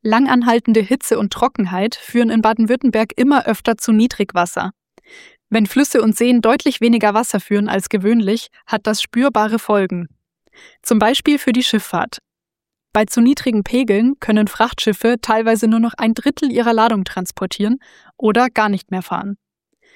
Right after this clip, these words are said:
Das spüren zum Beispiel Autofahrer an den Tankstellen. Höhere Transportkosten treiben unter anderem die Spritpreise nach oben.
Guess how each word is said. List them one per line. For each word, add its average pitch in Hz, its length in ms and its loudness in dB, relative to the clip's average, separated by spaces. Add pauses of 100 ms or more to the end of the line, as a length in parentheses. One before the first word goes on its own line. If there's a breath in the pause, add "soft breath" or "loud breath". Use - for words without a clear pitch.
(280 soft breath)
Das - 200 0
spüren 262 300 2
zum 226 160 -2
Beispiel 220 360 0
Autofahrer 208 520 -2
an 214 100 0
den 233 140 0
Tankstellen. 196 640 -6 (540)
Höhere 240 360 0
Transportkosten 247 1080 -2 (180)
treiben 220 300 0
unter 262 280 0
anderem 247 320 4
die 240 100 0
Spritpreise - 680 -4
nach 175 200 -6
oben. 180 320 -6